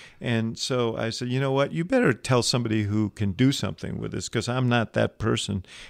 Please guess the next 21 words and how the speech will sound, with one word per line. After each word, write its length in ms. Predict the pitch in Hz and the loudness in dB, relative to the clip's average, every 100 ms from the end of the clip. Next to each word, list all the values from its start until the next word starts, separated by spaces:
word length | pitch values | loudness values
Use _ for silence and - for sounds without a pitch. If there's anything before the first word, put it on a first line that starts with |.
| - | -6
And 60 | |
he 40 | 123 | -4
said, 200 | - 135 | 0 2
"No, 180 | 160 160 | 2 4
no, 160 | 151 | 4
you're 200 | 139 135 | 6 6
right. 160 | 139 131 | 6 6
I'm 100 | 123 | 4
gonna 120 | 135 | 2
run 200 | 117 120 | 4 4
over 220 | 120 120 107 | 6 6 4
and 100 | 104 | 2
talk 280 | 113 120 - | 2 2 2
to 80 | |
them." 160 | 110 107 | 0 2
And 160 | 120 139 | 2 2
it 120 | 147 | 2
turned 240 | 175 175 | 4 6
out 160 | 160 160 | 4 2
to 100 | 170 | 0
be 420 | 131 131 117 123 | 2 2 2 0